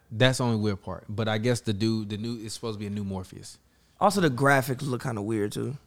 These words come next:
Speaker 1: That's 'cause they all new C G I and they gotta make everything. I will say this. I love the practicality in the majority of the Matrix movies. Like,
Speaker 2: I'll
Speaker 1: they
Speaker 2: keep it this
Speaker 1: literally built a highway in the middle of nowhere for two miles just to do the car chase scene. They would just go back and forth.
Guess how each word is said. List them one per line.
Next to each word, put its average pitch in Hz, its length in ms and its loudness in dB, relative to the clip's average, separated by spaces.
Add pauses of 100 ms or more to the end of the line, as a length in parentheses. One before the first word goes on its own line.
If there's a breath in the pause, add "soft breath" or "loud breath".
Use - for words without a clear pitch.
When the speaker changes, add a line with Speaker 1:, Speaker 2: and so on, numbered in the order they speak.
(160)
Speaker 1:
That's 107 180 -14
'cause 104 180 -6
they 101 180 -2
all 95 240 2
new 101 220 2
C 101 200 -2
G 95 240 0
I 90 160 -6 (140)
and 92 140 -8
they 92 100 -8
gotta 92 220 -8
make 92 180 -6
everything. 92 640 -4 (340 soft breath)
I 180 60 8
will 202 160 8
say 165 180 6
this. 107 300 2
I 127 160 6
love 123 720 4
the 107 100 0
practicality 98 920 0
in 95 180 -2
the 95 100 0
majority 95 680 0
of 98 60 0
the 95 60 0
Matrix 95 400 -2
movies. 98 340 -8
Like, 175 80 4
Speaker 2:
I'll 202 60 6
Speaker 1:
they 226 60 4
Speaker 2:
keep - 100 8
it - 40 8
this 151 100 8
Speaker 1:
literally 135 220 4
built 117 280 4
a 104 100 -2
highway 95 640 2 (240 soft breath)
in 110 80 0
the 101 60 2
middle 113 320 6
of 101 80 4
nowhere 98 360 2
for 98 140 -10
two 127 240 0
miles 101 540 0 (340 soft breath)
just 107 220 0
to 110 80 -2
do 107 160 2
the 104 40 4
car 104 280 4
chase 98 280 -6
scene. 90 260 -8
They 90 100 -8
would 90 100 -10
just 92 180 -6
go 92 160 2
back 95 220 -2
and - 100 -10
forth. - 300 -12